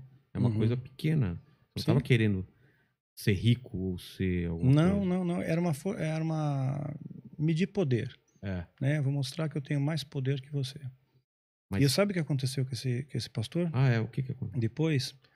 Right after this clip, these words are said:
Speaker 2: depois eu te mostro também no celular as fotos. É...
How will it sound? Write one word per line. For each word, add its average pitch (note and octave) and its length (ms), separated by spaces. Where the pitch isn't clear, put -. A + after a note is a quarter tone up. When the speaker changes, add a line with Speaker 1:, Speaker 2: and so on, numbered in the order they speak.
Speaker 2:
depois C#3+ 180
eu D#3+ 60
te D3+ 120
mostro C3 360
também A#2+ 160
no A2+ 180
celular A2 420
as A2 120
fotos. - 380
É... A#2 840